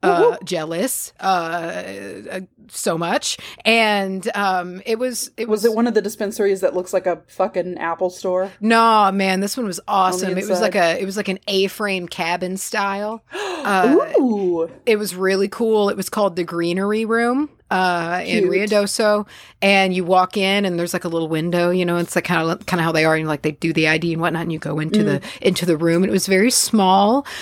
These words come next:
Speaker 2: um, but they had, like, a really good selection. And I got, like, some five dollar fucking, like, thick ass pre-rolls, and I was just like,
Speaker 1: Five dollar
Speaker 2: "Hell yeah."
Speaker 1: footlong?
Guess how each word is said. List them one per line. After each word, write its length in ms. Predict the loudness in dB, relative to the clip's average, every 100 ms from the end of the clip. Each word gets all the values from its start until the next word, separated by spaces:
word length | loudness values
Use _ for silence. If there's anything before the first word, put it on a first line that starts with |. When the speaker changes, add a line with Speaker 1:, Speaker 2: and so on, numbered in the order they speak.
| -12 0
Speaker 2:
um, 580 | 2 2 0 -4 -10 -10
but 140 | -8 -4
they 60 |
had, 180 | -2 -2
like, 300 | -2 -2 -4 -6
a 80 |
really 260 | -4 -2 -2
good 160 | -4 -6
selection. 440 | -2 -2 -2 -4
And 80 | -6
I 40 |
got, 180 | -8 _
like, 120 | -10
some 200 | -4 -4
five 340 | 0 2 2 2
dollar 400 | 0 2 0 -2
fucking, 520 | _ -2 0 -2 -2 -2
like, 220 | -2 -6
thick 400 | -10 -2 0 2
ass 300 | 2 2 -2
pre-rolls, 800 | -4 -2 0 2 2 2 -2 -4
and 100 | -6
I 40 |
was 120 | -8
just 180 | -8 -4
like, 60 | 0
Speaker 1:
Five 100 | 2
dollar 160 | 2 2
Speaker 2:
"Hell 100 | 2
yeah." 60 |
Speaker 1:
footlong? 200 | 2 0